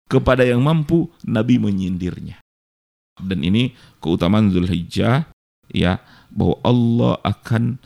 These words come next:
menjadikan amalan itu lebih dicintai Allah, bahkan lebih be-, berat timbangan pahalanya daripada jihadun fisabilillah. Karena bagi Allah Subhanahu wa taala memiliki hari-hari di mana Allah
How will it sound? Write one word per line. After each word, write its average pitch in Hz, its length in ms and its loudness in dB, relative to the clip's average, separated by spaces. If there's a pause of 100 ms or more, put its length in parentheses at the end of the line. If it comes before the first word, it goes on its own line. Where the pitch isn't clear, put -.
(460)
menjadikan 104 800 0
amalan 101 340 -2
itu 113 80 -4
lebih 98 240 -2
dicintai 92 560 -8
Allah, 123 320 -4
bahkan 90 320 -6
lebih 85 400 -6
be-, 87 240 -4
berat 90 560 -4
timbangan 135 400 -2
pahalanya 127 800 -2
daripada 113 500 -4
jihadun 113 560 0
fisabilillah. 131 800 -4 (480)
Karena 92 400 -4 (480)
bagi 104 240 -2
Allah 92 320 -2
Subhanahu 85 680 -2
wa - 20 -6
taala 90 240 -8
memiliki 85 560 -8
hari-hari 117 640 -4
di - 80 -6
mana 82 240 -6
Allah 85 300 -4